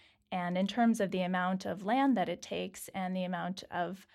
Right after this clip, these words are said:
uh, land that it takes to produce the food for those animals, uh, it has a really big impact on the amount of habitat that can be lost. And so next we'll hear from Savannah Davidow about meat consumption.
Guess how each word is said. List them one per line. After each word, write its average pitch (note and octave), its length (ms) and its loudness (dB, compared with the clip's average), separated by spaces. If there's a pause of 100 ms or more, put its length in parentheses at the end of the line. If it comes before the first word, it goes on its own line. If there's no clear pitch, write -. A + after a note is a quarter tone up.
(300)
uh, F#3 120 6
land A3 360 6
that F#3 100 6
it F3+ 80 -4
takes G3 280 -2
to G#3+ 100 -2
produce G#3+ 380 -2
the A3 120 -4
food E4 240 0
for A3 120 -2
those F#3+ 220 0
animals, F3 560 -4 (360)
uh, F#3+ 60 4
it G3+ 80 0
has A3 180 2
a G#3 40 4
really G#3+ 280 0
big F#3+ 180 -2
impact F#3 380 -2
on F3+ 80 -2
the E3+ 80 -4
amount E3+ 240 -2
of - 40 -16
habitat E3+ 540 -6
that D#3+ 160 -10
can - 140 -8
be D#3 120 -10
lost. - 520 -10 (380)
And A#3 120 4
so A#3 100 6
next A#3 280 4
we'll A#3+ 100 2
hear G3+ 180 2
from G3 200 -2
Savannah F3+ 460 -2
Davidow G3+ 680 2 (140)
about E3 400 -4 (340)
meat G3+ 200 -4
consumption. - 680 -8